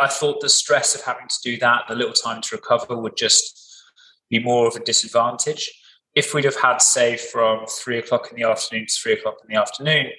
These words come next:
we'd have probably done the strength workout the day before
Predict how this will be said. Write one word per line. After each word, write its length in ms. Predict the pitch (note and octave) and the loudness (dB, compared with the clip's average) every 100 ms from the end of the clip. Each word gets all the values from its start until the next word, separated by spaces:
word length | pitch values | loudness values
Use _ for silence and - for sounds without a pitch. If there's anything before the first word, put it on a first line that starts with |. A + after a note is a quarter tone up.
| - - _ _ | -20 -20 _ _
we'd 100 | B2+ | 0
have 180 | C3 - | 0 0
probably 480 | - - C#3+ C3+ C3 | 2 4 4 0 0
done 240 | B2 A#2+ - | 2 2 2
the 60 | |
strength 460 | - - A#2+ B2 - | 2 2 0 0 -6
workout 380 | A2+ A2 - - | -4 -4 -4 -10
the 60 | - - | -4 -2
day 120 | G#2 | -2
before 460 | - - F#3+ F3+ | -4 -4 0 0